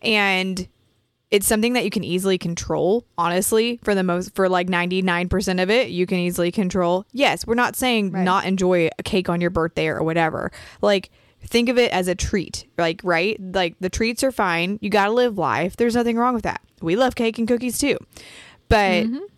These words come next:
Speaker 1: everyday items don't need all the sugar because no one wants diabetes, 'cause that's what most people associate with sugar issues. But no one wants chronic illness, inflammation in their body, imbalanced hormones,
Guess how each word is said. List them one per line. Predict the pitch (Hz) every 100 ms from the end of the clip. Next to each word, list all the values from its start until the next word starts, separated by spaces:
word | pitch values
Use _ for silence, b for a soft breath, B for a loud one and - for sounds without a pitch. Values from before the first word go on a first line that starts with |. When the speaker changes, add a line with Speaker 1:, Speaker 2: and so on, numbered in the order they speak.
| _ -
Speaker 1:
everyday | 208 262 247 220
items | - 214 175 170 175 185
don't | 190 180
need | 180
all | 170
the | 170 180
sugar | - 190 180 147 165
because | 185 208 175
no | 170 165
one | 185 233
wants | 220 220
diabetes, | 214 196 208 165 165 208 - -
'cause | - 190
that's | 180
what | 185
most | 180 214
people | 202 175 160
associate | - 175 170 151 92
with | 165
sugar | - 185 151
issues. | 139 - 143 160 - B B B B
But | 208
no | 196 185
one | 214
wants | 202 190 - -
chronic | 226 180 175 -
illness, | 165 156 156 - - - -
inflammation | 190 202 214 196 196 202
in | 190
their | 190
body, | 196 151 151 156 170 B B B
imbalanced | - 208 202 190 190 - -
hormones, | 190 170 160 151 170